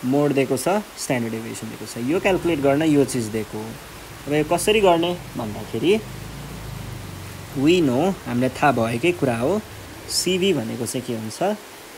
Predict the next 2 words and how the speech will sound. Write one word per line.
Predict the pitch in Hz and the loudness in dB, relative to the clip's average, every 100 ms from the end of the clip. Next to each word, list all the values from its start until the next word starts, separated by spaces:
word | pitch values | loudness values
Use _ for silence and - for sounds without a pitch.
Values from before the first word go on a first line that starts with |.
| - - - - - - - - - - - - - - - - - - - - - - - - - - - - - - - - - - - - - - - - - - 143 | -18 -18 -18 -18 -18 -18 -18 -18 -18 -18 -18 -18 -18 -18 -18 -18 -18 -18 -18 -18 -18 -18 -18 -18 -18 -18 -18 -18 -18 -18 -18 -18 -18 -18 -18 -18 -18 -18 -18 -18 -18 -6 0
यो | 135 | 2
हुन्छ। | 113 117 | 0 -6